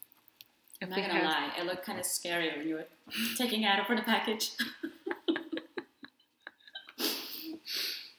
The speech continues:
Speaker 1: I'm not gonna say what it looks like, but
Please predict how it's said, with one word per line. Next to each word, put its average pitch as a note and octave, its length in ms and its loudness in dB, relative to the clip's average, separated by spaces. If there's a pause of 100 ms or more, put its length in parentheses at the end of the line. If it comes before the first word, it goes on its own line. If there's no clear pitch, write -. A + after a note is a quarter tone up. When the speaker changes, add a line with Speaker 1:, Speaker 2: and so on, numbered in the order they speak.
(200)
Speaker 1:
I'm F#3+ 80 -8
not F#3 140 2
gonna G3+ 180 2
say E3+ 440 6 (320)
what E3+ 160 2
it D#3+ 80 0
looks E3 260 0
like, D#3+ 340 -2
but G3 260 12